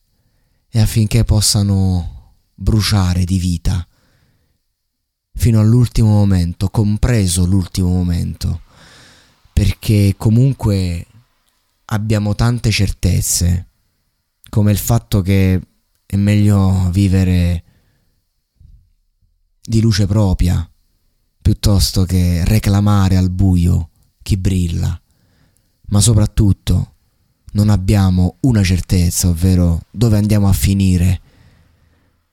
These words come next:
quando tante persone nel vederci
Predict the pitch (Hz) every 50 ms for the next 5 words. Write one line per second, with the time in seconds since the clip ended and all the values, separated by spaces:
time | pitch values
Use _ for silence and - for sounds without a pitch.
0 | _ _ _ _ _ _ _ _ - - 110 104 101 104 98 104 98 92 - -
1 | _ - 123 117 117 113 - 113 95 104 104 - - - 127 120 117 120 117 110
2 | 104 98 92 87 90 98 90 104 101 101 95 - - - - 98 95 92 90 90
3 | 87 90